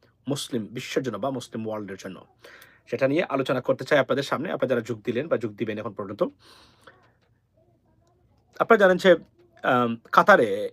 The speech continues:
হামাস নেতৃবৃন্দের উপরে বা লিডারশিপের উপরে হামলা করেছিলেন, আম, ইসরায়েল,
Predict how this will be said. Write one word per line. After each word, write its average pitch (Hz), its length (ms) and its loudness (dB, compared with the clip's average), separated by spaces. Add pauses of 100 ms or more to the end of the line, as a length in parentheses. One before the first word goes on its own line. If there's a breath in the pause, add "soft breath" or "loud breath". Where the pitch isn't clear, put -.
হামাস 170 560 2 (1040)
নেতৃবৃন্দের 135 540 2
উপরে 107 260 -2 (280)
বা 110 120 0
লিডারশিপের 117 380 0
উপরে 117 120 0
হামলা 117 240 0
করেছিলেন, 120 400 -2
আম, 110 280 -2
ইসরায়েল, 117 320 -6